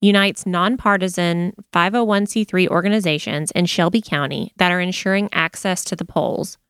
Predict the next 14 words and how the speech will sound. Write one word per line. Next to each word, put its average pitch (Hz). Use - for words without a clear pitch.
registering 202
voters, 170
increasing 190
voter 185
turnout, 151
and 160
fighting 180
for 202
racial 170
equity 143
at -
the -
ballot -
box. -